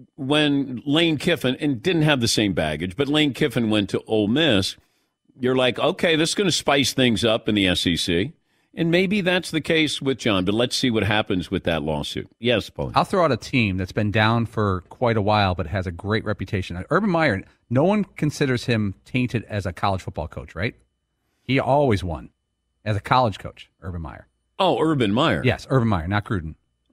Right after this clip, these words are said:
Speaker 1: Yeah.
Speaker 2: It seems like his career as a college
Speaker 1: Yeah.
Speaker 2: coach is impeccable.
Speaker 1: Yeah, he's a Hall of Fame, you know, college
Speaker 2: If
Speaker 1: coach.
Speaker 2: Nebraska football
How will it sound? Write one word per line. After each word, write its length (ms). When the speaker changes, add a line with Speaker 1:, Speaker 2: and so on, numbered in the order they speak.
Speaker 1:
Yeah. 500
Speaker 2:
It 100
seems 220
like 180
his 200
career 320
as 80
a 40
college 240
Speaker 1:
Yeah. 240
Speaker 2:
coach 80
is 120
impeccable. 600
Speaker 1:
Yeah, 180
he's 220
a 100
Hall 200
of 80
Fame, 360
you 80
know, 120
college 360
Speaker 2:
If 80
Speaker 1:
coach. 60
Speaker 2:
Nebraska 440
football 600